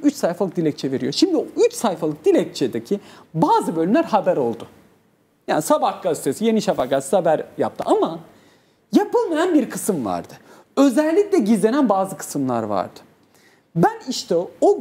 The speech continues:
gizlenen kısımları yazdım. Nedir biliyor musun? En özetleyeyim. Adam diyor ki, "Ben," diyor, "Ankara siyasal, yani mülkiyede okuyan bir adamdım," diyor. "Doksanlı yıllarda," diyor, "Fethullahçıların evlerinde, örgüt evlerinde kaldım," diyor. "Benim," diyor, "bizim evin," diyor,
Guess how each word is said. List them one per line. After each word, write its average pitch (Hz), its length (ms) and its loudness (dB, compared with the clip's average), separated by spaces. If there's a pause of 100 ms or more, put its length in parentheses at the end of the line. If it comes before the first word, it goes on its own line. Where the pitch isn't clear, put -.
(100)
gizlenen 233 460 2
kısımları 175 400 0
yazdım. 131 440 0
Nedir 170 280 2
biliyor 226 160 2
musun? - 220 -6 (120)
En 302 160 4
özetleyeyim. 160 500 -4
Adam 349 300 0
diyor 349 140 0
ki, 170 120 -6
"Ben," 262 240 2
diyor, 196 120 2 (400)
"Ankara 254 380 0
siyasal, 196 520 0
yani 220 180 0
mülkiyede 196 440 0
okuyan 175 340 0
bir 131 60 4
adamdım," 101 520 -2
diyor. - 120 -10 (480)
"Doksanlı 359 460 2
yıllarda," 160 520 2
diyor, 214 160 2
"Fethullahçıların 240 800 0
evlerinde, 170 440 2
örgüt 156 280 0
evlerinde 120 420 -2
kaldım," 98 420 -6
diyor. 92 160 -2 (460)
"Benim," 392 400 0
diyor, 190 160 -4
"bizim 320 180 0 (100)
evin," 262 340 2
diyor, 202 280 0